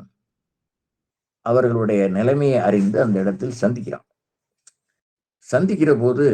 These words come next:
"உனக்கு ஏன் இப்படிப்பட்ட ஒரு சூழல் வந்தது என்பதை இம்மை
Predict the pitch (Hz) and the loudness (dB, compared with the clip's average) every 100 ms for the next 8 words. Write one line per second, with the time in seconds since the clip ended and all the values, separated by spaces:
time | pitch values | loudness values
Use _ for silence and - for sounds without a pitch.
0 | 95 98 117 - _ _ _ _ _ 131 | 0 -4 -6 -12 _ _ _ _ _ -4
1 | 147 120 131 160 247 202 160 165 151 - | -4 -4 0 2 2 0 -2 0 0 0
2 | 127 120 151 127 123 110 95 156 175 202 | -4 -2 0 2 2 0 -2 -2 2 2
3 | 98 117 143 143 127 123 98 - 107 110 | 2 0 2 2 2 2 0 -2 -4 -2
4 | 107 160 180 92 - _ _ _ _ _ | 0 2 0 0 -8 _ _ _ _ _
5 | - 123 190 214 208 | -4 -2 0 0 0